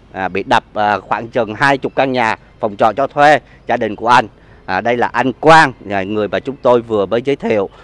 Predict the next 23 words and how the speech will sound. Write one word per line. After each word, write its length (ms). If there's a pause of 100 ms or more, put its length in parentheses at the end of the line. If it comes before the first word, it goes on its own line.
(180)
À, 320
anh 240
đã 100
ở 260
đó 400 (100)
từ, 280
à, 160 (380)
gia 140
đình 220
của 120
anh 240
từ 240
thập 280
niên 220
một 80
nghìn 140
chín 160
trăm 200
ba 160
mươi. 340 (500)
À, 260
anh 180
Chánh, 200